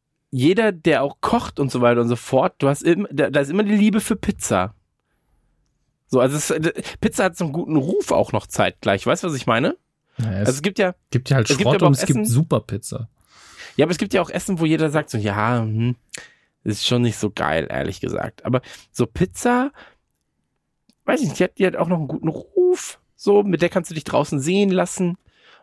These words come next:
Speaker 1: Ähm,
Speaker 2: <laughs>
Speaker 1: ohne dass jemand, <laughs> ohne dass, ohne dass
Speaker 2: Guck mal,
Speaker 1: jemand
Speaker 2: der isst
Speaker 1: sauer
Speaker 2: eine
Speaker 1: guckt.
Speaker 2: Bockwurst, die asoziale Sau. Hätte er mal eine
Speaker 1: Jetzt guck mal,
Speaker 2: Pizza
Speaker 1: so eine
Speaker 2: gegessen.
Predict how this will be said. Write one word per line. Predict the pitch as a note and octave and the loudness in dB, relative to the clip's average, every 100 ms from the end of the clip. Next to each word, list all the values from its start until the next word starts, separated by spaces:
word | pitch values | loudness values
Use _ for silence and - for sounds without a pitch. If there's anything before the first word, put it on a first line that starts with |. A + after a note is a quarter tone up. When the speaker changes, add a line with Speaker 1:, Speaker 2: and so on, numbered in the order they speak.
| - | 0
Speaker 1:
Ähm, | C3+ C#3 C#3 - | 4 4 0 -8
Speaker 2:
<laughs> | - | 0
Speaker 1:
ohne | D#3 F3 | 0 2
dass | D3+ - | -2 0
jemand, | D#3+ D3+ - C3+ - | 0 0 0 -4 -2
<laughs> | - | 0
ohne | E3 G#3 | 2 2
dass, | C#3+ - | -2 -4
ohne | - | -10
dass | - - - - - | -10 -6 -8 -8 -4
Speaker 2:
Guck | D3+ | 2
mal, | D3+ | 4
Speaker 1:
jemand | A#2+ E3 | 4 4
Speaker 2:
der | G#2 | 4
isst | - | 4
Speaker 1:
sauer | E3+ | 6
Speaker 2:
eine | G#2 | 4
Speaker 1:
guckt. | F#3+ C3 | 4 0
Speaker 2:
Bockwurst, | - G#2 - A#2 | 0 0 0 -2
die | - | -4
asoziale | - G2+ F2 - - G2 F2 | -4 -4 -4 -4 -4 -6 -4
Sau. | - E2 D2+ E2 _ - | -2 -2 -2 -4 _ -10
Hätte | G#2+ | -4
er | G2+ | -2
mal | F#2+ | 0
eine | F#2 | 2
Speaker 1:
Jetzt | G3+ - | 2 4
guck | |
mal, | C4 | 4
Speaker 2:
Pizza | |
Speaker 1:
so | A#3 | 4
eine | |
Speaker 2:
gegessen. | A3 | 2